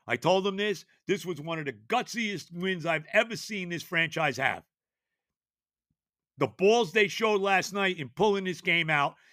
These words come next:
and picking their ass off the floor and going to win this game. And I'm gonna tell you, I'm telling you this too. This is almost, almost now,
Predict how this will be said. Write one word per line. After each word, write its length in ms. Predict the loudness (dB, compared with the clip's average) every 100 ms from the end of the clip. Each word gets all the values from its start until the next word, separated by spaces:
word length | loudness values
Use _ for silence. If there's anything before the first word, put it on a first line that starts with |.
| -8
and 180 | -6 4
picking 280 | 4 6 2
their 260 | 4 4
ass 240 | 4 2 0
off 220 | -2 0
the 80 | -4
floor 460 | -2 2 6 6 2 _ -2
and 160 | 2
going 220 | 4 4
to 80 | 2
win 160 | 0 0
this 160 | -2
game. 240 | 0 0 2
And 80 | 2
I'm 100 | 0
gonna 120 | 0
tell 200 | 4 4
you, 200 | 4 0 _ _ _ _ _ _ _ _ -20 -10
I'm 120 | -6
telling 280 | 0 2 2
you 40 | 2
this 200 | 0 0
too. 240 | 0 -2 _ _ _ _ _ _ _ 0
This 220 | 0 0
is 160 | -2
almost, 400 | -2 0 0 0 -6 _ -20 -20 _ _ 4
almost 580 | 4 4 2 2 2
now, 480 | 2 4 6 4 0